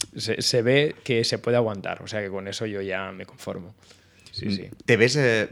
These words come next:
Speaker 2: ir mezclando cada vez más los lenguajes con el humor, comedia, o sea, la
Speaker 1: Hmm.
Speaker 2: comedia, música, música en directo,
Speaker 1: Sí.
Speaker 2: magia?
Speaker 1: Sí, sí, sí. Es que creo que, eh, yo, el, ya te he dicho, hacia dónde remábamos, ¿no? En mi caso, y yo quiero remar hacia ahí, que cada, que cada vez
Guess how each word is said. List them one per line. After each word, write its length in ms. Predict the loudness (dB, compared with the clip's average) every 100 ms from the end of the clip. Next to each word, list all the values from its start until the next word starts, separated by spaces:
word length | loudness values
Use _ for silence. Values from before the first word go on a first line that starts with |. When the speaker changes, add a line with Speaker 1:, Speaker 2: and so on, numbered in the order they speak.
| -8 -20 -4
Speaker 2:
ir 140 | 0 2
mezclando 540 | 0 0 2 2 0
cada 160 | -2 -2
vez 200 | -4 -2
más 300 | 0 0 0
los 180 | -4 -2
lenguajes 920 | -2 0 0 0 -2 -2 -4 -12 -12
con 220 | -8 -4
el 100 | -4 -2
humor, 520 | 0 2 2 0 -2
comedia, 680 | -6 -2 -2 -4 -6 -10
o 20 | -10
sea, 180 | -6
la 100 | -4
Speaker 1:
Hmm. 40 | -2
Speaker 2:
comedia, 540 | 2 2 2 0 0
música, 720 | 0 0 0 0 -4 0 2
música 340 | 2 0 -2 -2
en 80 |
directo, 640 | 2 2 2 0 0 2 2
Speaker 1:
Sí. 160 | 2
Speaker 2:
magia? 500 | 2 2 2 0 0 -4
Speaker 1:
Sí, 260 | -2 -2 0
sí, 120 | -2
sí. 180 | -4 -4
Es 100 | -4
que 140 | -2
creo 280 | 0 0 0
que, 420 | 0 0 0 -2 -8 -18 -20 -20 -20 -20 -20 -20 -4
eh, 340 | 0 2 2 0
yo, 100 | -4 -8 -20 -18 -12
el, 240 | -12 -14 -20 -20 -20 -8
ya 140 | -4
te 80 | -2
he 20 |
dicho, 200 | -2 -2
hacia 180 | 0 0
dónde 180 | 2 2
remábamos, 680 | 2 2 2 2 -2 -8 -6
¿no? 220 | -4 -4
En 280 | -4 -4 -4
mi 100 | -2
caso, 640 | 0 2 4 2 2 -6
y 240 | -6 -4 -2
yo 160 | -4
quiero 160 | -2 -2
remar 260 | -2 0 -2
hacia 240 | -2 -4
ahí, 180 | -2 -2
que 140 | -4
cada, 260 | -4 -6 -6
que 120 | -10
cada 200 | -4 -2
vez 340 | 2 0 -2